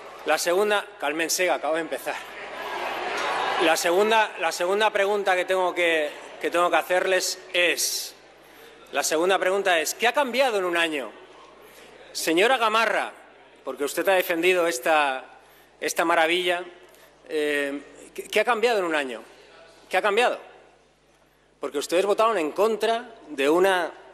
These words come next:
iniciativa muy similar a esta, eh, hace un año. ¿Qué ha pasado para que ustedes en un año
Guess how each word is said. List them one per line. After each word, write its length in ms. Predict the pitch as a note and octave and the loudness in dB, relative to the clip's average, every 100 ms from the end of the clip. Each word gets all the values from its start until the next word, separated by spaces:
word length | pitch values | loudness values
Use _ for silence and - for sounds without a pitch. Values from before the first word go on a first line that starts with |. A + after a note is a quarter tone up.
| - | -10
iniciativa 640 | D#3 D#3 D#3 C#3+ F3 F#3 D#3+ | -6 -2 0 2 4 6 4
muy 160 | F3+ | 2
similar 460 | F3+ F3 D3+ D3+ E3+ | -2 -4 -2 0 2
a 120 | D3 | 2
esta, 440 | F#3 - A3 A3+ B3+ - - - - - - - - | 0 -2 -4 -6 -8 -20 -20 -20 -20 -20 -20 -18 -2
eh, 520 | C#3+ C#3 C#3 C3 C3 | 2 4 4 4 2
hace 220 | F3+ F3 F3+ | -2 0 2
un 80 | |
año. 240 | G#3+ F#3+ G#2 - - - - - - - - - | 2 0 -6 -16 -20 -20 -20 -20 -20 -20 -20 -2
¿Qué 100 | F#3 | 0
ha 60 | |
pasado 400 | G#3 G#3+ A#3 B3 | 2 0 0 0
para 240 | A3+ F#3 E3 | 2 0 0
que 220 | D#3 D3+ | 0 0
ustedes 680 | D3 - F3 G3 G#3+ - F3 | -2 -2 0 2 0 0 -2
en 160 | E3 | 2
un 120 | F3+ | 4
año 440 | F#3+ G#3+ A3+ B3 | 4 2 0 -2